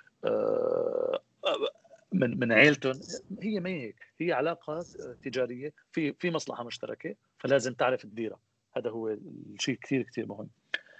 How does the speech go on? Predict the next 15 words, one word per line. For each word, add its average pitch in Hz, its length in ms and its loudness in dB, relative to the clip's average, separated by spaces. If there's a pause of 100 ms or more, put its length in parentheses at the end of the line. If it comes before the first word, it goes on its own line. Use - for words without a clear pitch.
(200)
فبفضل 127 1200 4
أنا 131 320 -10 (120)
ال-، 113 720 -8
إذا 113 140 0
كان 131 200 0
شخص - 380 -2
جديد 120 460 0 (100)
وبمقتبل 120 680 2
العمر، 131 360 -2 (360)
إنه 127 160 -6
يروح 123 340 -2
مع، 110 400 -6
مع 110 240 -6
المستثمرين. 110 1120 -6 (420)
بالمقابل 175 720 4